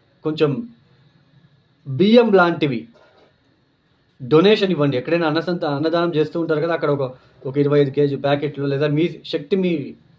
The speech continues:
మీ శక్తి అనుసార-, వారి అనుసారంగా ఎక్కడైనా సరే మీరు ఆ బియ్యాన్ని దా-, డొనేషన్ ఇవ్వడానికి ప్రయత్నం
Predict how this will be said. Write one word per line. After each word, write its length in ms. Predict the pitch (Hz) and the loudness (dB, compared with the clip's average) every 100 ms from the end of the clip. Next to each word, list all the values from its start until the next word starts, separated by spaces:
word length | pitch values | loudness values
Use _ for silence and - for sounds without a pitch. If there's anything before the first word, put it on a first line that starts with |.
| _ _ | _ _
మీ 100 | 139 | -8
శక్తి 380 | 147 143 160 175 | -6 -6 -4 -4
అనుసార-, 420 | 143 147 143 165 | -4 -4 -2 0
వారి 260 | 156 151 143 | 2 0 -2
అనుసారంగా 680 | 135 151 160 165 170 135 143 - _ _ - | -6 -4 -4 0 0 0 -4 -18 _ _ -4
ఎక్కడైనా 360 | 143 196 214 | 2 4 4
సరే 280 | 190 147 110 - 139 | 4 0 -4 -10 -6
మీరు 360 | 151 147 120 - | 0 0 -2 -4
ఆ 60 | 127 | -8
బియ్యాన్ని 680 | 131 147 190 202 196 139 - _ _ _ _ 135 | -4 2 4 4 2 -2 -8 _ _ _ _ -8
దా-, 400 | 131 143 139 127 | -2 0 0 0
డొనేషన్ 320 | 147 202 185 | 0 0 0
ఇవ్వడానికి 340 | 170 160 147 | 0 0 -4
ప్రయత్నం 400 | 139 131 127 123 | -4 -6 -6 -12